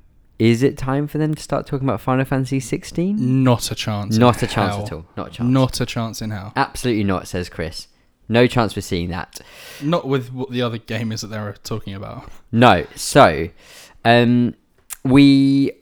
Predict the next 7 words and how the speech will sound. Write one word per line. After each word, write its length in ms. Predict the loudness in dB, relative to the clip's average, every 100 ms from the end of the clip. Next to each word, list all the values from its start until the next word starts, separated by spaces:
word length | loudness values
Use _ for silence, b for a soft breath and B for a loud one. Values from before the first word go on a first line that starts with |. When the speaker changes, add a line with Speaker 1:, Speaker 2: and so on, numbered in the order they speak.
| _ _ 0
Speaker 1:
also 720 | 4 4 2 2 4 4 0 -4
will 160 | -4 -4
see 560 | -4 -2 -2 -2 -4 -8 _
Final 300 | -8 0 0
Fantasy 320 | 0 -2 -4 -6
seven 300 | -2 -2 0
Remake. 560 | 0 0 -4 -8 -14